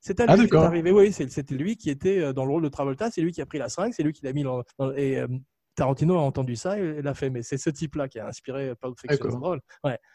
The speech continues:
Speaker 1: Personnage hallucinant qui s'appelle Steven Prince. Si tu veux en savoir plus, euh, il y a un documentaire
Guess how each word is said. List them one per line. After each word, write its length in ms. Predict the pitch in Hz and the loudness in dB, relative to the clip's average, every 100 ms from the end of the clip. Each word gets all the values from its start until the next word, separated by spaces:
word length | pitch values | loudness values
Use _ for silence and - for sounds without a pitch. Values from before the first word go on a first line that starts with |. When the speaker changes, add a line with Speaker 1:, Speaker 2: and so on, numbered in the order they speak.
| _ _ | _ _
Speaker 1:
Personnage 280 | 120 180 165 | -8 -2 0
hallucinant 300 | 151 151 208 | -2 0 0
qui 60 | 196 | 0
s'appelle 180 | 165 | -2
Steven 300 | 151 185 170 | 0 4 4
Prince. 360 | - 247 262 - - | 4 0 0 -4 -4
Si 140 | 190 | -2
tu 100 | 180 | 2
veux 120 | 202 | 4
en 80 | 196 | 4
savoir 260 | 180 175 151 | 4 2 2
plus, 320 | 214 240 - 156 | 2 0 0 -2
euh, 80 | |
il 40 | 151 | 2
y 40 | |
a 60 | 156 | 4
un 60 | 156 | 4
documentaire 500 | 180 175 160 185 | 4 4 2 2